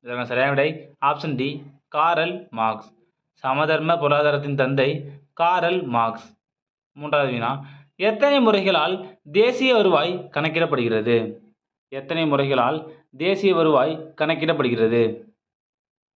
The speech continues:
இதற்கு சரியான விடை ஆப்ஷன் பி, மூன்று முறைகளால். நாலாவது வினா, முதன்மை துறை என்பது என்ன? கீழ்கண்டவற்றுள்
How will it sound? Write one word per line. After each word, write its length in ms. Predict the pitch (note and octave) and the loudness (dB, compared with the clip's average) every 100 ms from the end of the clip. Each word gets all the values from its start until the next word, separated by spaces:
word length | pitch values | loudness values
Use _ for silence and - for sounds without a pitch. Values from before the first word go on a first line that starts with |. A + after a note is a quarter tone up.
| _ _ _ _ _ _ _ _ _ _ _ _ _ _ | _ _ _ _ _ _ _ _ _ _ _ _ _ _
இதற்கு 200 | B2 B2 | -12 -8
சரியான 240 | A#2+ A#2+ C3 | -2 0 2
விடை 360 | B2+ C#3 C#3 - _ C3+ | 0 0 -4 -14 _ -2
ஆப்ஷன் 320 | C#3 D3+ C#3 | -2 -2 -2
பி, 340 | A#2+ C#3 - - _ | -2 -2 -6 -16 _
மூன்று 400 | D3 F#3+ F3+ F3 | -4 -2 0 2
முறைகளால். 680 | C3+ A2+ A2+ A2+ A2+ G#2 - _ _ _ _ _ _ _ | 2 0 0 -2 -2 -4 -14 _ _ _ _ _ _ _
நாலாவது 320 | C3+ C3 B2 | -4 -4 -4
வினா, 400 | A#2 A2+ C#3 - _ _ | -6 -8 -10 -14 _ _
முதன்மை 420 | F#3+ A#3 C#4+ C#4 | 0 2 4 2
துறை 220 | B3 G#3 | 4 4
என்பது 320 | F#3+ E3 D3+ | 2 2 2
என்ன? 500 | D#3+ A2 A2 G#2+ G#2 - - _ - | 2 0 -4 -6 -8 -14 -20 _ -10
கீழ்கண்டவற்றுள் 760 | C3+ B2 C3+ C3 B2+ A#2 C#3+ | -6 -4 0 -2 0 -2 -2